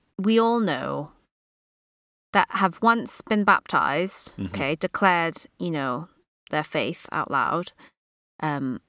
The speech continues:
Speaker 1: and were serving, led worship, and now they just, they just don't follow Jesus anymore. Like, what's the deal there?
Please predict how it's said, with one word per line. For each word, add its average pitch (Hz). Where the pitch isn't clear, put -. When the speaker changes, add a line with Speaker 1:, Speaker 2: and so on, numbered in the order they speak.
Speaker 1:
and 147
were 180
serving, 190
led 147
worship, 202
and 220
now 240
they 233
just, -
they 233
just 226
don't 233
follow 226
Jesus 269
anymore. 147
Like, 208
what's 233
the 220
deal 226
there? 233